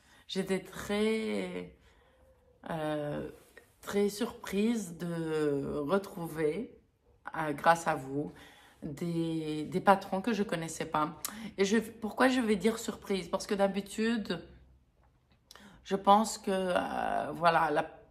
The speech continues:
plupart des, des clients, des, des clientes aiment bien un style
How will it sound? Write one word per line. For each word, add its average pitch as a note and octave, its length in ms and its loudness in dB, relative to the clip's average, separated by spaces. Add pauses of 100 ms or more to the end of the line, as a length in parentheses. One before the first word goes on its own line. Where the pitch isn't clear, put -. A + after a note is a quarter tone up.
plupart F#3 880 6
des, D#3+ 300 -2
des D#3 200 -4
clients, E3+ 920 -4 (420)
des, D#3+ 100 -6 (280)
des E3 160 -6
clientes D#3+ 640 -2 (220)
aiment D#3 240 -4
bien E3+ 400 0
un D#3+ 120 -2
style G3 480 -2